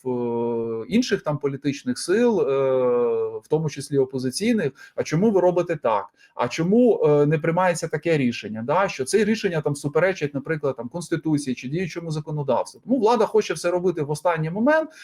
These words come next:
ну, таким авральним методом, коли, знаєте, прикриваючись необхідністю швидко все організувати, можна буде спробувати протягнути через парламент що завгодно. Тут важливе уточнення.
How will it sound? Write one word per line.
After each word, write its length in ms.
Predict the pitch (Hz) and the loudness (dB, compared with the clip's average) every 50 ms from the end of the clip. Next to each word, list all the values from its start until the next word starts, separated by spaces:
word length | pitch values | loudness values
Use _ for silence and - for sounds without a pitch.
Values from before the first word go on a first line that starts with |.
| - - - | -20 -2 0
ну, 100 | 262 262 | 0 2
таким 300 | 233 214 226 214 180 180 | 2 2 2 2 2 4
авральним 500 | 185 196 208 202 180 165 156 160 175 202 | 4 4 4 4 2 2 2 0 2 2
методом, 540 | 254 320 320 311 247 202 190 180 165 156 131 | 2 2 4 2 2 2 2 2 0 0 0
коли, 420 | - 175 190 214 220 214 202 175 | 0 2 4 4 6 6 6 4
знаєте, 340 | 170 202 220 202 151 160 151 | 4 2 0 2 0 -2 -2
прикриваючись 920 | - - 170 160 - 185 180 190 202 190 175 165 147 139 - 143 123 - | 0 -2 -2 0 0 2 4 4 4 4 4 2 0 0 -2 -6 -4 -2
необхідністю 640 | 143 147 156 147 - 175 170 147 143 131 - - 131 | 0 0 0 -2 -4 -6 -6 -6 -6 -6 -8 -10 -12
швидко 360 | - - 147 160 147 - 143 | -6 -2 -2 -2 -2 -4 -8
все 200 | 127 - - 143 | -6 0 2 2
організувати, 720 | 135 131 127 143 156 180 170 208 247 302 349 339 349 185 165 | 2 2 0 -2 -4 -4 -2 0 2 2 2 2 0 -2 0
можна 320 | 185 240 240 190 180 175 | 2 2 2 2 0 -2
буде 220 | 165 202 190 151 | -2 -2 -4 -4
спробувати 580 | 143 - - 185 202 190 175 156 147 143 - 127 | -6 -4 0 0 0 0 2 0 0 0 -2 -6
протягнути 560 | - - 135 131 143 135 139 165 165 156 131 | -8 -8 -6 -4 -4 -4 -4 -6 -6 -8 -10
через 300 | 120 - 139 131 123 123 | -6 -4 -4 -4 -4 -8
парламент 440 | - - 147 170 208 - 170 147 131 | -6 -2 0 0 0 0 0 -2 -4
що 140 | - 151 151 | -2 -2 -2
завгодно. 500 | 143 143 139 131 117 101 - - - - _ - - - - - | 0 0 0 2 0 0 0 -2 -10 -20 _ -20 -20 -20 -6 0
Тут 160 | - 208 190 | 0 2 2
важливе 380 | 185 185 160 196 214 208 185 175 | 2 2 4 4 4 4 4 4
уточнення. 640 | 170 165 208 269 277 277 - 185 156 135 117 110 - | 4 4 4 4 4 2 2 0 2 2 0 0 -4